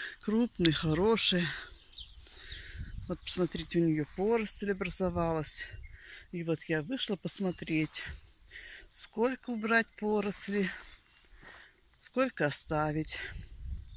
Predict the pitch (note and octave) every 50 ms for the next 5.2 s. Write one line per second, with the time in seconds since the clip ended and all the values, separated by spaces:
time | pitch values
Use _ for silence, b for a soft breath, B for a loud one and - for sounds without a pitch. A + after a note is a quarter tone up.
0 | B B B B B B B B B B B B B B B B B B B B
1 | B B B B B - - - - - - G3+ G3+ G3+ F#3+ F3 - - F3+ E3
2 | B B B B B B B B B B B B B B B B B B B B
3 | B B B B B B - - A#3+ C4 B3 A3 F3+ - - - F3 D#3+ D3+ D#3+
4 | F#3+ F#3+ E3 D#3+ - - D3+ D#3 C#3+ - - - D#3 C3 B2 D3+ F#3 A#3+ B3+ -
5 | - C#4+ A#3+ B3+